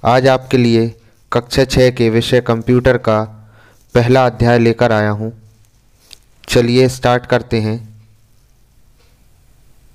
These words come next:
अध्याय एक, कंप्यूटर के मूलभूत सिद्धांत, Fundamental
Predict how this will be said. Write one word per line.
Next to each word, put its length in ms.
अध्याय 560
एक, 280
कंप्यूटर 580
के 240
मूलभूत 720
सिद्धांत, 760
Fundamental 840